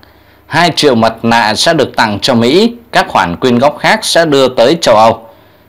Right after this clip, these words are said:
các quốc gia đang bị ảnh hưởng nghiêm trọng." Vừa qua, Đài Loan, các khẩu trang y tế được sản xuất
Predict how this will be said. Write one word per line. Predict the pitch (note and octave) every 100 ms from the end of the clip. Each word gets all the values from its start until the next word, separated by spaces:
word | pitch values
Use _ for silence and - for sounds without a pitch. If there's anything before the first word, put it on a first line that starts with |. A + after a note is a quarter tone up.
| -
các | F#3
quốc | F#3+ F#3
gia | D#3 D#3
đang | C#3 D3+ E3
bị | C#3 G#2+
ảnh |
hưởng | F#2 F#2 F2
nghiêm | A#2+ A#2+
trọng." | A#2+ - - - _ _ _ _ _
Vừa | G#2+ C3
qua, | B2+ F3+
Đài | D#3 A2+
Loan, | B2 D3+ D3+ C3+
các | F#3 G3
khẩu | A#2 F#2+
trang | C#3+ C#3
y | B2+
tế | C3 C#3+ G3
được | F#3 A#2+
sản | - - F#2+ F#2+
xuất | - A3+